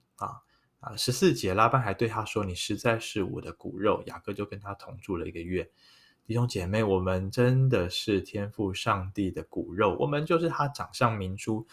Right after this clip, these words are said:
是他眼中瞳人，是他的宝贝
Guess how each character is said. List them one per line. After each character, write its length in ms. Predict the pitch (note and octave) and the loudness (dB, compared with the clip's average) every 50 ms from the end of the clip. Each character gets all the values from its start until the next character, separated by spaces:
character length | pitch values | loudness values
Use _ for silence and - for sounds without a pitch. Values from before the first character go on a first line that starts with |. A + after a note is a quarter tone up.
| - - - _ _ | -20 -20 -20 _ _
是 160 | - - B2 | -6 -2 -2
他 260 | A#2+ - - - A#2+ A2+ | -2 -2 -2 -2 0 0
眼 240 | A2 G2 E2 D#2+ | 0 0 -2 -2
中 240 | - - G2+ G2+ G#2+ | -4 -4 -4 -4 -4
瞳 320 | - - - F#2 F#2 F#2 G2 | -6 -8 -10 -8 -4 -2 0
人， 260 | F#2 E2+ E2 F#2 G2 - | 0 -2 -2 -6 -10 -12
是 160 | - - G#2 | -10 -10 -10
他 440 | - - - - G#2 G2+ G2+ G2+ - _ _ _ _ _ _ _ | -8 -8 -6 -2 0 0 0 -2 -4 _ _ _ _ _ _ _
的 160 | - F#2+ F2 - _ - | -6 -6 -6 -6 _ -2
宝 280 | - F2 D#2+ - - _ - | -2 -2 -2 -4 -6 _ 2
贝 260 | B2 G#2+ F#2+ - | 2 2 2 0